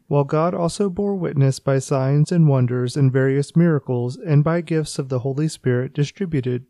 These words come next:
according to his will. For it was not to angels that God subjected the world to come, of which we are speaking. It has been testified somewhere, "What is man that you are mindful of him, or the son of man that you care for him?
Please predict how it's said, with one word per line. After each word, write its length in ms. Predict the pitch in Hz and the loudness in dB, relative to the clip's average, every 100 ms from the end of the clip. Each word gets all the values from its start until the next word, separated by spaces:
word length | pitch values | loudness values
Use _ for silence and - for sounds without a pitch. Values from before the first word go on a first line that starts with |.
| _ | _
according 440 | 156 - 151 135 120 | -6 -2 0 0 0
to 160 | 127 | 0
his 240 | 135 127 139 | 0 0 0
will. 360 | 135 123 120 - _ | 0 0 -6 -10 _
For 300 | - 180 185 | -2 0 2
it 140 | 185 | 0
was 240 | 175 170 170 | -2 0 2
not 240 | 170 196 | 2 0
to 180 | 247 214 | -6 0
angels 540 | 175 143 131 123 - | 2 4 2 -4 -6
that 180 | 143 135 | -6 -4
God 240 | 135 135 | -2 -4
subjected 540 | - 160 139 131 - 139 | -4 -6 -2 -2 -2 -2
the 80 | 143 | -2
world 400 | 127 123 123 - | 0 -2 -4 -6
to 80 | |
come, 480 | 147 147 131 123 120 - - | -4 -2 -2 -2 -4 -6 -4
of 160 | 147 | -2
which 400 | 165 165 135 - | 2 0 -2 -8
we 120 | 143 127 | -2 -2
are 80 | |
speaking. 600 | 123 - 147 135 120 120 120 _ _ | -2 -4 -6 -2 -2 -2 -4 _ _
It 140 | 165 151 | 0 2
has 280 | 165 165 | 2 -2
been 200 | - 202 | -2 0
testified 600 | 196 170 - 151 139 131 127 | 2 0 -2 -4 -2 -2 0
somewhere, 600 | 165 147 127 123 127 - - | 2 4 2 0 -4 -6 0
"What 180 | 160 | 2
is 220 | 190 208 170 | 2 2 4
man 400 | 139 127 127 127 | 4 4 0 0
that 220 | 135 - | -2 0
you 80 | 143 | 0
are 100 | 135 | 2
mindful 500 | 139 139 139 131 123 | 2 2 2 -2 -6
of 120 | 117 | -2
him, 360 | 135 120 117 117 _ | 0 0 -2 -6 _
or 140 | 151 147 | 0 2
the 160 | 160 | 0
son 240 | 156 196 185 | 0 0 0
of 140 | 135 | 0
man 360 | 123 123 120 123 | -2 -2 -2 -2
that 180 | 135 - | -4 -4
you 80 | 170 | -4
care 280 | - 185 | -2 -4
for 200 | 175 135 | -4 -4
him? 360 | 123 123 117 120 | -2 -2 -4 -6